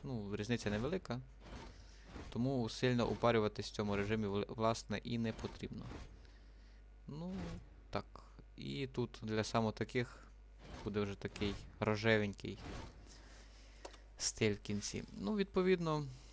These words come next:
на цьому, власне, поки що в грі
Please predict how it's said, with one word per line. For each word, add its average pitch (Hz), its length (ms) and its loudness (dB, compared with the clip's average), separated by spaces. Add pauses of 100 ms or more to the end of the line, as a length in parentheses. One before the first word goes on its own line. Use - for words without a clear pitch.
на 113 140 4
цьому, 147 320 2
власне, 120 440 4
поки 113 340 -2
що 110 340 2
в 107 520 2 (200)
грі 113 520 0